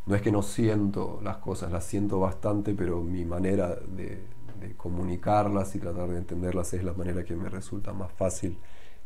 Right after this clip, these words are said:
y, y más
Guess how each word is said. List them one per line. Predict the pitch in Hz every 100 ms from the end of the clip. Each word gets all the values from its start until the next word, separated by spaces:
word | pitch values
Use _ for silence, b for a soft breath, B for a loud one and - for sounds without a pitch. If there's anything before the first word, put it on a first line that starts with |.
| -
y, | 92 85 104 104 107 - - - b b b b b - - - - - - - - - - -
y | 95
más | 104 110